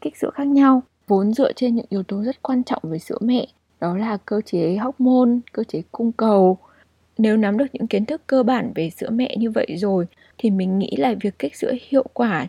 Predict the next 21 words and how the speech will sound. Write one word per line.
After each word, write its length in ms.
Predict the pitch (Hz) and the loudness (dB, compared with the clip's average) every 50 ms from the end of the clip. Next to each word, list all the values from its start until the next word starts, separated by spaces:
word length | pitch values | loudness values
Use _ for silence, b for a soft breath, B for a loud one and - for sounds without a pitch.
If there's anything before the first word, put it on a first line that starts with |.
| - | -6
từ 100 | - 196 | -6 -6
những 220 | 196 190 202 - 208 | -4 -4 -6 -6 -6
ngày 140 | 240 240 226 | -6 -4 -4
đầu 240 | 208 208 196 180 175 | -2 -2 0 -2 -2
sau 200 | - - 233 233 | -2 -4 -4 -4
sinh 320 | - - 262 262 254 240 b b b | 0 4 4 6 6 4 b b b
là 160 | - 190 196 196 | -6 -4 -2 0
hoàn 160 | 202 208 196 | 0 0 0
toàn 200 | - 202 190 185 | 0 -2 -2 -2
có 100 | - 196 - | -4 -4 -2
thể 120 | 262 233 | -2 0
làm 240 | 190 185 185 185 185 | 0 0 -2 0 2
được. 260 | 196 208 208 190 - _ b b b b b b _ _ - | 4 4 4 2 0 _ b b b b b b _ _ -8
Tất 120 | 302 302 | -6 -4
nhiên 380 | 294 294 285 285 285 277 277 269 | -2 0 2 4 4 4 2 0
sẽ 100 | 254 - | -2 -4
có 140 | - 165 | -6 -6
mẹ 440 | 165 180 202 - - - - - 185 - - | -6 -4 -4 -4 -6 -6 -8 -10 -10 -8 -6
vất 200 | 262 285 - - | -6 -6 -4 -2
vả 180 | 262 233 160 | -2 -2 -2
hơn 440 | 156 185 196 233 240 247 247 240 240 | -2 -2 0 2 2 2 2 2 0